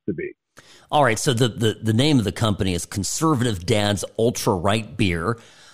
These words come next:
Speaker 2: Uh, so it's
Speaker 1: Yes.
Speaker 2: definitely not shying away from your, uh, political position. Um, I, I
Speaker 1: Which
Speaker 2: like
Speaker 1: is, by the way, is the position that most people had ten years ago. Mental illness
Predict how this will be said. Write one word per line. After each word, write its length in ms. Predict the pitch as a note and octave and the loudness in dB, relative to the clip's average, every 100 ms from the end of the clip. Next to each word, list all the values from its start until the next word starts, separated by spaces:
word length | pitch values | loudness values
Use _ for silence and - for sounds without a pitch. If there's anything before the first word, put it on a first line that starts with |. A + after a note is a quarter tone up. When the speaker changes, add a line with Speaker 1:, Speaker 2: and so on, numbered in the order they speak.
| _ - | _ -4
Speaker 2:
Uh, 180 | A2+ A2+ | -2 0
so 180 | - D3+ | 0 4
it's 100 | A#2 | 4
Speaker 1:
Yes. 100 | A#2+ | 4
Speaker 2:
definitely 380 | F#3+ - F3+ E3+ | 2 0 2 4
not 280 | D#3 D#3 | 4 2
shying 500 | - - C3+ D3 D3+ D3+ | -2 0 2 4 4 4
away 320 | A#2 A2+ C3+ | 4 2 0
from 240 | - B2+ | 2 2
your, 480 | G#2+ A2+ B2+ B2+ G#2+ | 4 4 6 4 0
uh, 200 | - G#2 | -6 -4
political 560 | G#2 - A2 A2 C3 B2 | -4 -2 0 0 2 0
position. 800 | - A#2+ F2 C3 B2+ F2 D#2+ C3+ - - _ - | 2 0 2 0 2 -2 0 -2 -4 -20 _ -4
Um, 280 | G#2+ G#2 G2+ | 0 0 -2
I, 180 | G2 B2+ | -4 -4
I 180 | - B2+ | 2 4
Speaker 1:
Which 100 | C4+ | 6
Speaker 2:
like 180 | C4 A3 | 6 4
Speaker 1:
is, 60 | |
by 200 | G3 B3+ | 6 6
the 120 | C4 A#3 | 6 4
way, 400 | A3 A#3+ A#3+ A#3 | 4 2 2 2
is 120 | G#3 - | -2 0
the 80 | A3 | -4
position 640 | - G3+ F#3 C4 - A3+ | -2 -4 -4 -8 -4 0
that 100 | G#3 F#3+ | 0 -2
most 420 | F3 G#3 B3+ C#4 _ G#3+ | -2 2 2 0 _ -4
people 300 | A3+ G#3+ F3+ | -2 0 -2
had 400 | F3+ F3+ F3+ F3+ _ _ _ _ - | -2 0 0 0 _ _ _ _ -2
ten 300 | G#3+ A3+ A3 G#3 F#3 | 2 4 2 0 -2
years 380 | D#3+ F3+ F#3+ F#3 D3 | 0 4 6 4 2
ago. 260 | B2+ A#2+ E2+ - _ - A#2+ | 0 0 0 -6 _ -12 0
Mental 380 | E3+ A#3+ C4+ G#3 | 2 4 4 4
illness 360 | G3 F3 E3 | 4 4 0